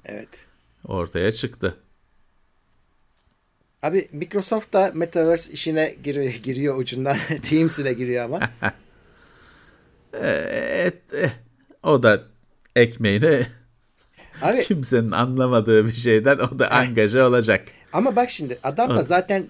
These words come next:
Speaker 1: Teams var. Yani şey, hani bir altyapı var. İnsanlar toplantıları bundan yapıyorlar. Burada şey var. Onu
Speaker 2: Evet.
Speaker 1: belki tartışabiliriz. Hani konu olsun diye söylüyorum. E, deniyor ki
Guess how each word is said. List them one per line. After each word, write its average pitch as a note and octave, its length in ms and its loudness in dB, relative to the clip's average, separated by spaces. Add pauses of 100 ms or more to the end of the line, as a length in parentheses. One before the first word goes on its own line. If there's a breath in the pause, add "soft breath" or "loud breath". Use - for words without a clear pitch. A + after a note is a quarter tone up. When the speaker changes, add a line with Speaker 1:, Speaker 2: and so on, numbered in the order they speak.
Speaker 1:
Teams E3+ 340 -4
var. D#3+ 320 2
Yani C#3 340 0
şey, D#3 300 -2
hani B2 260 -6
bir D#3 180 0
altyapı F3 320 -2
var. C#3 200 2
İnsanlar D3+ 520 -4
toplantıları C#3+ 680 -4
bundan D3 280 -4
yapıyorlar. D3+ 640 -4
Burada G3 280 -4
şey F#3+ 380 0
var. A2 160 -6
Onu C#3 160 0
Speaker 2:
Evet. A2+ 100 6
Speaker 1:
belki C#3 160 -4
tartışabiliriz. B2 540 -6
Hani A#2 160 -8
konu C3 280 -8
olsun C3 300 -8
diye D3+ 120 -6
söylüyorum. A2 360 -12 (560 loud breath)
E, C3 220 -8
deniyor F#3+ 360 0
ki - 320 -6